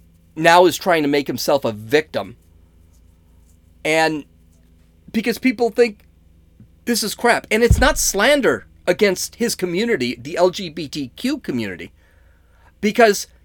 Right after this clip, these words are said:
you really want, do you think the L G B T Q really wants to be in bed with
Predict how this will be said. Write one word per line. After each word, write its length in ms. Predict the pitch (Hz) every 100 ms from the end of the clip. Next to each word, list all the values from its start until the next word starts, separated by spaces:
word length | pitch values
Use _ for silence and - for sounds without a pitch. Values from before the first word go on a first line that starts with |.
| _
you 300 | 127 175 311
really 420 | 202 151 240 285
want, 360 | 262 202 208 233
do 80 | 151
you 160 | 226
think 240 | 302 330 269
the 140 | 196
L 140 | 180 202
G 200 | - 196
B 220 | 196 185
T 400 | - 185 180 202 _ _ _
Q 480 | - 190 196 190 160
really 640 | 120 110 131 277 392 403
wants 520 | 285 131 156 226 285 -
to 100 | 214
be 220 | 175 196
in 120 | 160
bed 360 | 110 117 165 170
with 160 | 120